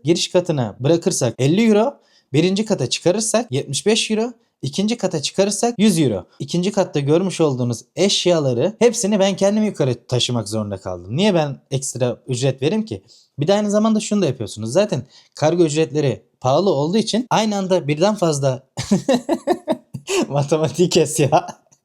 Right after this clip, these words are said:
Aynı anda birden fazla siparişi halletmeye çalışarak bu şekilde kargo ücretini de aşağı çekmeye çalışıyorsunuz. Bunlar da küçük küçük matematikler açıkçası.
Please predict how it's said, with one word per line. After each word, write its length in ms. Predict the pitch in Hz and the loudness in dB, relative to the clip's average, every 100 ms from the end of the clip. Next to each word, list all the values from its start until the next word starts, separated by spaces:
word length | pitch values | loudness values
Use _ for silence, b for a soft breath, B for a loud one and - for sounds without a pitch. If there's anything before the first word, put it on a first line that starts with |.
| _ _ 359 392 320 | _ _ -4 -2 0
Aynı 320 | 156 185 240 | 0 2 2
anda 340 | 196 156 156 139 B 135 | 2 2 0 -2 B -4
birden 320 | 131 151 220 | 0 2 2
fazla 260 | 220 190 165 | 2 2 0
siparişi 680 | 147 - - 151 143 170 220 | -2 -2 0 0 0 0 0
halletmeye 500 | 135 160 180 175 180 | 0 2 2 2 0
çalışarak 680 | 175 175 202 214 240 - - | 4 2 2 0 0 -4 -6
bu 60 | 190 | 0
şekilde 420 | 233 190 196 220 | 0 0 -4 0
kargo 320 | 214 190 202 | 0 2 2
ücretini 460 | 190 180 190 220 220 | 2 2 2 0 0
de 100 | 247 | 0
aşağı 340 | 185 - 214 | 0 2 2
çekmeye 340 | 214 190 202 247 | 2 0 -2 0
çalışıyorsunuz. 680 | 202 214 220 180 156 156 | 0 2 2 2 0 -4
Bunlar 260 | 175 202 190 | 0 2 2
da 100 | 202 | 0
küçük 300 | 202 208 214 | -4 -4 -4
küçük 320 | 180 226 233 _ b b | -4 -4 -8 _ b b
matematikler 600 | 190 202 208 202 214 202 | 0 2 2 0 0 2
açıkçası. 720 | 196 - 160 - 131 - 123 | 2 0 -2 0 0 0 -6